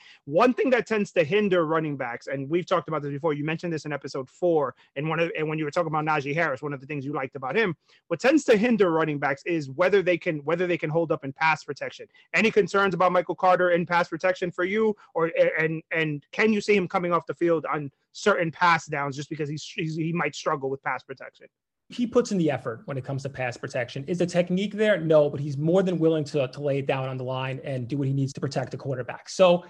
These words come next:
Speaker 2: is there some concern there? Sure, but I think he definitely has the ability to do it. In fact, I think at the very worst, Michael Carter will end up being, like, a third down back in the N F L. And that's because he does have the ability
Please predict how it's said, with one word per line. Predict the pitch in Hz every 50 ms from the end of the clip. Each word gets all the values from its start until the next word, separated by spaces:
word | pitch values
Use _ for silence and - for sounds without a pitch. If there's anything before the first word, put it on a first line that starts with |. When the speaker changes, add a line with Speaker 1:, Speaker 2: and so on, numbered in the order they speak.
| - _ -
Speaker 2:
is | 226 220
there | 254 240
some | 220 262 247
concern | 240 247 226 214 - 240 226 226
there? | 214 202 175
Sure, | - - - 220 190 151 123 123
but | - - 156
I | 165
think | 165 196 190 175
he | 180 185
definitely | 143 151 165 160 - 175 165 160 147
has | 120 135 139 139 143 143
the | 156
ability | 135 147 156 151 147 139
to | 147
do | 131 147 143 170 196
it. | 185
In | 180
fact, | 170 - 185 175 175 175 190 185
I | 190
think | 180 185 208 190 - -
at | 180 180
the | 180
very | 147 151 185 185 180 175
worst, | 156 156 170 175 170 151 - - - - _ _ _ _ _ -
Michael | 156 170 170 165 151
Carter | - - 180 165 160 160
will | 147 151 151
end | 165 156 156
up | 147 139 -
being, | 147 147 147
like, | 139 131 143
a |
third | 135 - - 147 143 139
down | 135 143 135 131
back | 120 139 131 123 123 -
in | 123
the | 120 127
N | 123 123
F | 120 - 143
L. | 131 117 117 - - _ -
And | 175
that's | 185 185 185 202
because | 175 - 175 175
he | - 156
does | 135 156 147 139
have | 139 139 131 131
the | 135
ability | 120 139 135 123 127 120